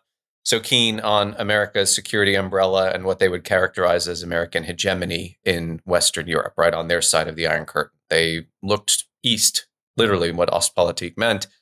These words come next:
toward the Soviet Union and trying to split the difference. Olaf Scholz, as a boy or teenager in the nineteen eighties, was a West German socialist who made many trips over to East Germany,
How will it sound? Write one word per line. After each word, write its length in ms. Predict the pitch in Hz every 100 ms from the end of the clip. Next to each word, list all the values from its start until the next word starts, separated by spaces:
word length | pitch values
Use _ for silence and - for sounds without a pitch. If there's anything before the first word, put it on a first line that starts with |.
| _ -
toward 220 | - 101
the 60 | 95
Soviet 360 | - 98 92 92
Union 380 | 92 90 87
and 180 | 85 85
trying 300 | - 92 87
to 100 | -
split 300 | - 92 85
the 60 | 85
difference. 580 | 98 - - - - _ _ _ _ _ -
Olaf 260 | 127 139 127
Scholz, 560 | - 226 180 - - -
as 160 | 117 117
a 380 | 120 120 113 113 _ _ _ _ -
boy 440 | 143 143 87 87
or 280 | 90 87 87
teenager 760 | - 175 110 85 82 85 - _ _ _ _ -
in 100 | 110
the 60 | 104
nineteen 360 | 110 117 110
eighties, 540 | 110 170 95 90 117 107
was 240 | 101 98
a 200 | 104 101
West 280 | 95 107 -
German 240 | 113 113 107
socialist 580 | - 82 - 95 95
who 80 | 98
made 220 | 92 92
many 200 | 104 110
trips 320 | 120 107 - 95
over 440 | 92 90 87 107 _ _ -
to 180 | 98
East 220 | 95 85 -
Germany, 520 | 78 78 82 117